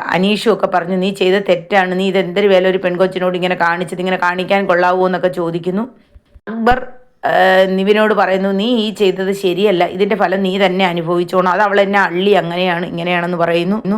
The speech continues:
അതിനുശേഷം നമ്മുടെ ബിഗ് ബോസ് ഗെയിം കൊടുക്കുകയാണ്. ആ ഗെയിമിൽ ഓരോരുത്തർ ഓരോരുത്തർ ഔട്ടായി പോയിട്ട് അവിടെ ഒരു ബോൾ,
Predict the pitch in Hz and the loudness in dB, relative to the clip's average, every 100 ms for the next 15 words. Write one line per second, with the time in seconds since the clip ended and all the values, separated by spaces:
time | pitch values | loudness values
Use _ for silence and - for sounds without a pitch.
0 | - 214 254 262 226 190 208 226 - _ | -2 -2 0 2 2 0 -2 -4 -6 _
1 | - 196 196 196 190 - - _ _ _ | -8 -4 2 4 2 0 -10 _ _ _
2 | _ _ 202 185 - 233 226 226 214 - | _ _ -6 -4 0 2 2 0 -2 -2
3 | 196 196 220 226 196 170 185 170 190 196 | 2 4 4 2 0 2 0 0 -4 -6
4 | - - _ _ - 202 233 208 196 202 | -18 -20 _ _ -2 -2 2 4 4 4
5 | 196 214 - _ - - _ - - - | 2 2 -2 _ -20 -20 _ -12 -6 -2
6 | 208 220 226 226 214 202 214 214 202 196 | 2 2 2 2 2 2 2 2 2 0
7 | 196 196 196 196 196 196 196 220 - - | 0 2 0 2 4 4 4 -2 -4 -4
8 | 196 202 202 196 196 | -2 0 0 4 4